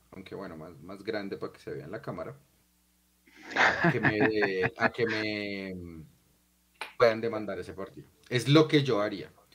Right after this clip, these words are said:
Si lo hacen, debe ser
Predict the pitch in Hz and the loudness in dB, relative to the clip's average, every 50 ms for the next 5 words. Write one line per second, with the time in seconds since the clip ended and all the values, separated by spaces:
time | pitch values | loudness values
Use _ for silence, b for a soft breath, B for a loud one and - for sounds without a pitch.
0 | b b b _ _ _ _ - - 156 160 156 151 139 131 135 139 151 147 - | b b b _ _ _ _ 2 8 8 10 10 10 10 8 6 4 2 -2 -2
1 | 214 220 220 196 - - _ - _ _ _ - - 110 107 110 107 - - 127 | -4 -6 -6 -8 -14 -18 _ -20 _ _ _ -12 -8 -6 -6 -6 -6 -4 -4 -4
2 | 123 117 | -4 -6